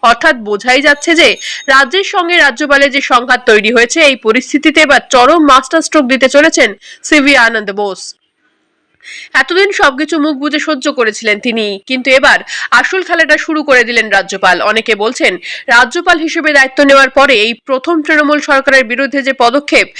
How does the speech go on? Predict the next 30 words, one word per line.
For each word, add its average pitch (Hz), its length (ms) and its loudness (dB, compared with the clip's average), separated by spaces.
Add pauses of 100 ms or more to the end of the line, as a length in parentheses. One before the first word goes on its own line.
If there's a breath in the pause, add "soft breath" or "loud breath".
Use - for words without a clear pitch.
(220 loud breath)
সিভি 320 340 2
আনন্দ 285 320 2
বোস 269 300 -6
নিতে 262 180 -4
যাচ্ছেন, 254 400 0
তার 254 200 0
ফল 254 220 2
কিন্তু 277 240 -2
মারাত্মক 233 600 2
হতে 392 160 0
পারে। 208 320 0 (300 loud breath)
তাই 262 140 2
গোটা 285 340 -2
পরিস্থিতির 320 560 -4
দিকে 294 220 0
নজর 277 300 2
রাখার 269 240 0
পাশাপাশি 262 640 -2 (340 loud breath)
নবান্নে 254 360 2
রীতিমতো 285 440 0
কাঁপুনি 285 460 2
ধরতে 302 300 2
শুরু 208 220 2
করেছে। 220 480 2 (340 loud breath)
দিনের 254 200 4
শেষে 269 300 0
তেমনটাই 262 500 0
বলছে 285 320 -2
রাজনৈতিক 254 500 -2
সমালোচকরা। 185 840 0